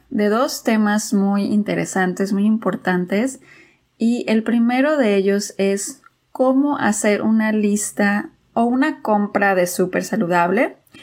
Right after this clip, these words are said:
Y la segunda parte de esta plática es cómo leer una etiqueta nutrimental.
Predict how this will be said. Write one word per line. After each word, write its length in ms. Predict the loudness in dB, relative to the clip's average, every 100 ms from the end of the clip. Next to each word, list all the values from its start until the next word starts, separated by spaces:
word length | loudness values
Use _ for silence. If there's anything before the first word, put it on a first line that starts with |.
| -20 -20 _ _ _
Y 240 | 0 2 2
la 160 | 0
segunda 760 | 0 0 0 0 2 0 -2 _
parte 360 | -2 -2 0 0
de 60 |
esta 280 | 0 -2 -4
plática 720 | 0 0 -2 -4 -2 -2 -2
es 460 | 0 0 0 -6 -14 _ _
cómo 440 | 0 0 2 0 0
leer 580 | 0 0 2 0 -2 _ _
una 340 | 0 2 2 0
etiqueta 600 | -4 -4 -2 0 -2 -2
nutrimental. 920 | 0 0 0 0 0 0 -4 -10